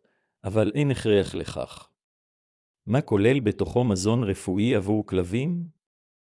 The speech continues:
מזון רפואי לכלבים יכול להיות מותאם לצרכים הספציפיים של כל גזע או קבוצת גיל, אך חלק מהמזונות אמורים לסייע בבעיות בריאותיות ספציפיות יותר. בדרך כלל,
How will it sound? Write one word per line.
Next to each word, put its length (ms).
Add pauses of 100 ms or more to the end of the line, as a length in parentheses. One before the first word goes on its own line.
(320)
מזון 400
רפואי 460
לכלבים 520
יכול 280
להיות 300
מותאם 400
לצרכים 480
הספציפיים 680
של 200
כל 300
גזע 320
או 140
קבוצת 520
גיל, 380 (360)
אך 120
חלק 380
מהמזונות 680
אמורים 360
לסייע 440
בבעיות 540
בריאותיות 640
ספציפיות 720
יותר. 440 (1080)
בדרך 540
כלל, 360